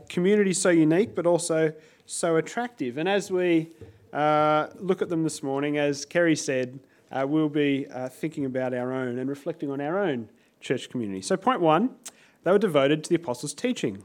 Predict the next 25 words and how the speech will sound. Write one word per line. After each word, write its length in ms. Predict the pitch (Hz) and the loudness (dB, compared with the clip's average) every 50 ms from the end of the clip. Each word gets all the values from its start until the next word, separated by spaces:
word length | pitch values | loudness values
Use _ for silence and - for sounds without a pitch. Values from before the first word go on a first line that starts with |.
| - _ _ _ _ _ _ _ _ _ _ _ _ _ _ _ _ _ _ _ - _ _ _ _ _ _ _ _ _ _ - | -20 _ _ _ _ _ _ _ _ _ _ _ _ _ _ _ _ _ _ _ -20 _ _ _ _ _ _ _ _ _ _ 0
Now, 180 | 170 190 196 | 2 4 6
I 60 | 226 | 6
feel 220 | 220 - 220 208 196 | 4 4 4 2 4
like, 320 | 185 185 180 170 170 - | 4 4 4 2 2 2
uh, 260 | 170 160 156 151 151 - | 4 6 6 6 4 4
if 160 | - 160 - | 0 -2 0
you 80 | 196 214 | 0 0
wanna 160 | 247 269 262 | 0 0 -2
kinda 240 | - - 240 202 165 | -2 0 0 0 0
test, 800 | - - - - 180 180 185 185 - - - - - - - _ _ _ _ _ _ _ _ _ _ - | -2 -4 -6 -2 0 0 0 0 -2 -6 -6 -8 -12 -16 -18 _ _ _ _ _ _ _ _ _ _ -2
uh, 200 | 131 147 151 151 | 2 4 4 2
something 560 | - - 214 208 165 196 190 185 180 180 - | 2 2 2 2 4 6 6 6 6 4 2
about 340 | 165 151 175 175 170 151 - | 2 4 6 6 6 4 2
society, 560 | - 165 - - - 151 151 160 165 170 170 | -2 -4 -4 -2 0 2 4 4 4 4 2
test 340 | 170 - - 226 214 - - | 0 0 0 -2 0 0 -4
a 40 | 175 | -6
theory 540 | - - - 180 180 190 208 226 240 247 220 | -6 -4 -6 -2 0 2 2 0 0 -2 -2
about, 340 | 170 156 160 160 160 156 | -2 0 2 2 2 2
or 100 | 151 151 | 0 -2
find 320 | 151 - - 208 208 202 190 | -2 -2 -2 0 0 2 2
out, 240 | 185 175 170 165 196 | 4 2 2 2 2
you 80 | 185 | 2
know, 100 | 170 170 | 2 2
what 340 | 175 196 233 254 - 185 156 | 2 0 0 -2 -2 -2 0
does 480 | 190 185 185 185 185 165 147 143 - | 2 4 6 6 6 4 2 -2 -8